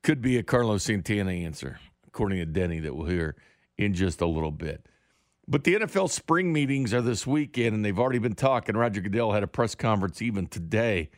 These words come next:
But one of the topics is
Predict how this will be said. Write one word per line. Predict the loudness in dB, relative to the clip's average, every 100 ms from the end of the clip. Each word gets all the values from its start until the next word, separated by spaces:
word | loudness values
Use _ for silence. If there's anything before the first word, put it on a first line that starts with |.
| _ _ _ _ _
But | 0
one | 2 2
of | 2
the | 0
topics | 4 4 4 0 -2 0
is | 0 2 2 -2 -8 -18